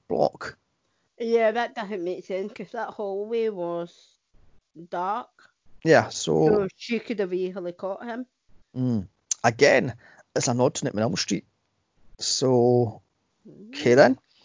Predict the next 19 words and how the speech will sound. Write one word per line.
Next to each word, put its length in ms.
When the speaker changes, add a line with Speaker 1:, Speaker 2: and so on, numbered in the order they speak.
Speaker 1:
This 140
director 260
has 140
no 100
originality, 520
thoughts 400
in 80
his 120
mind. 380
Uh, 280
where 140
was 180
I 40
now? 140
A 80
doctor 300
wants 340
to 160
stick, 640